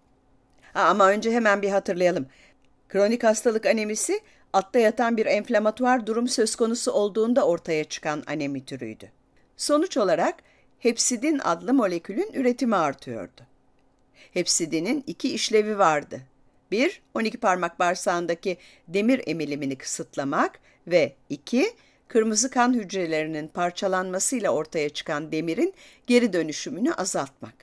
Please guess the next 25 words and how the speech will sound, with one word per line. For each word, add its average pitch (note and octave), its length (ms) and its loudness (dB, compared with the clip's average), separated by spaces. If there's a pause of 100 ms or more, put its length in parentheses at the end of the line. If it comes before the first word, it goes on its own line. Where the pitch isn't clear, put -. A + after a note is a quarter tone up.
(260)
Yani D4 260 6
bu D4+ 100 4
hastalıkta C4 640 0
vücudumuzun A#3 720 -2
yapmaya G3 440 -2
çalıştığı G3 580 -4
şey G#3+ 220 -4
vücuda F#3 640 -2
demir G3+ 300 2
girişini D3+ 500 -6
yavaşlatmak D3 840 -4 (560)
ve F3+ 200 2
depolanan F#3 580 -2
demir G3 220 -4
miktarını G3 600 0
mümkün G3 340 -6
olduğunca A3+ 580 2
yüksek F3 480 -4
tutarak F3+ 420 -2 (280)
kandaki A3+ 500 0
demir G#3+ 220 -4
miktarını D#3+ 640 -4
azaltmaktı. - 760 -10 (300)
Temelde D4+ 480 8
vücut C#4+ 600 -2